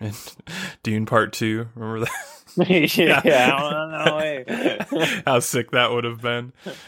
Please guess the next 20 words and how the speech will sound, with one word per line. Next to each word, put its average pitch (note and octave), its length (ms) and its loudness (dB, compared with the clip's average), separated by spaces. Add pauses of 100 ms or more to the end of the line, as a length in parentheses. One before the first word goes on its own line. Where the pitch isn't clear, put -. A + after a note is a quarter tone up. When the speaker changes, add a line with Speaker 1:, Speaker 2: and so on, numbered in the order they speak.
(140)
Speaker 1:
Uh, A2+ 420 0 (220)
well, C3+ 460 2
they B2+ 160 2
have C3+ 220 2
announced B2 420 -2
who's A#2 140 -4
playing C#3 260 -4
the G#2+ 120 -2
Emperor. G#2+ 480 -12
Have A2+ 120 -4
you A2 80 -4
heard A2+ 240 -2
who A2+ 100 -4
it A2 60 -4
is? C3 300 -8 (560)
Speaker 2:
No. F2+ 320 -14 (880)
Speaker 1:
Unfortunately, C#3+ 800 2
it A#2+ 180 2
is A#2+ 300 -2
not A#2 560 0